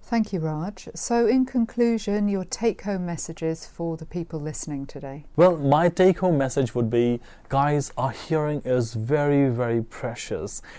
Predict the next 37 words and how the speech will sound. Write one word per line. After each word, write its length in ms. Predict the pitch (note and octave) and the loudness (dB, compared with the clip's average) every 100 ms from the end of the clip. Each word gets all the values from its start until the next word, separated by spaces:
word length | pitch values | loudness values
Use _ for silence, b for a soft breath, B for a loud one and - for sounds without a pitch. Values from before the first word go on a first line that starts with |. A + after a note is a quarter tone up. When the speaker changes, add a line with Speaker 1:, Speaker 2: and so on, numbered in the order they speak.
| B | B
Speaker 2:
And 120 | C3+ | 2
the 60 | C#3+ | 4
important 460 | C3+ E3 E3 E3 | 4 2 4 2
thing 220 | D3 C#3 A#2+ | 4 2 4
there 280 | B2 B2 | 2 2
is, 320 | B2 A#2 A#2 - B B | 0 2 0 -2 B B
once 480 | A#2 A2+ D#3 E3+ - - | 0 4 4 2 -2 -4
it's 280 | A#2+ - | -4 -4
damaged, 600 | - B2+ A#2+ B2+ C3 - - - | -2 0 2 2 2 -2 -12 0
there's 240 | A#2 A2+ | 2 4
no 380 | A2 A#2 C3+ C#3+ | 4 4 6 6
way 220 | C3+ C3+ | 6 6
we 140 | B2 A2+ | 6 4
could 220 | A#2 G2+ | 2 2
restore 720 | A2 B2+ - - B2 A#2 A#2 | 4 2 0 -6 -2 0 0
it 260 | G#2 F#2+ F#2+ | -4 -6 -6
back. 300 | G2 F#2+ F2+ - - | -6 -8 -12 -18 -8
So 100 | - | -6
it's 100 | B2 | -4
extremely 520 | B2+ - E3+ E3 D#3+ | -6 0 2 4 4
important 560 | C3+ B2 B2+ B2 C3+ B2 | 2 0 0 0 0 2
to 200 | C3 B2 B B | 2 2 B B
look 220 | C3 D#3 | 2 2
after 360 | C#3+ B2 B2+ A#2+ | 0 -4 -2 -2
it 220 | A2+ - - | -2 -8 -6
as 320 | A#2+ B2+ A2+ | -2 -2 0
well 160 | A2+ | 0
as 100 | A2 | 0
possible, 560 | - - G#2+ - A2 F#2 | -2 -6 -6 -6 -4 -4
you 80 | F#2 | -4
know. 220 | F#2 A2 B B | -6 -8 B B
Often 420 | C3+ C#3 - D3 | 0 0 2 4
you 140 | B2+ B2+ | 4 2
see 360 | - B2 A#2+ | 2 4 4
high 320 | A#2 - B2 | 0 -4 -2
school 340 | A#2+ - B2 A#2 | -4 -2 -2 -2
kids, 460 | - A#2 A#2 A2+ | -2 0 2 0